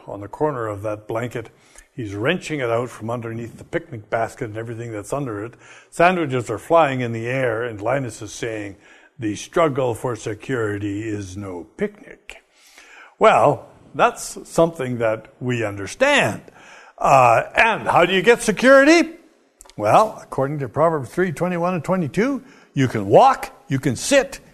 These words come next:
you can sleep. Uh, now, there's Deuteronomy. Uh, wherever you walk, when you come in your door, when you sit, when you sleep, when you go to bed. These motifs keep showing up. Your life is safe. You're secure.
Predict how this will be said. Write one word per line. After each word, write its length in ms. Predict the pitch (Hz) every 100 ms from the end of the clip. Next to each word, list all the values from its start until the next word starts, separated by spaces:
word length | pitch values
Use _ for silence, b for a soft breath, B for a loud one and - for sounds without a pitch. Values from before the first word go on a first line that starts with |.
| b
you 100 | 190
can 160 | 190
sleep. 540 | 160 - - 247 151 - - b b b b b b -
Uh, 280 | 180 180 -
now, 180 | 185 170
there's 200 | 180 226
Deuteronomy. 600 | 254 262 254 262 214 - - _ b b b b b -
Uh, 40 | - - - - - - - _
wherever 340 | 254 156 151 139
you 160 | 131
walk, 580 | 117 147 202 214 - -
when 160 | 135 120
you 120 | 110
come 180 | 156 170
in 120 | 165
your 140 | 156
door, 540 | 147 156 170 170 - _ _ -
when 160 | 123
you 40 | 107
sit, 440 | - 170 143 - _ _ -
when 240 | 127 113
you 40 |
sleep, 400 | 107 - 156 151 _
when 140 | 143 127
you 80 |
go 140 | 117 123
to 80 | 135
bed. 360 | 131 104 78 _ b b b
These 300 | 127 156 131
motifs 440 | 160 - 160 123
keep 220 | - 147 127
showing 340 | - 131 110
up. 220 | 104 - _ -
Your 220 | 214 277
life 280 | 220 208 190
is 140 | 156
safe. 460 | - - 147 - -
You're 120 | 165
secure. 520 | - - - 160 -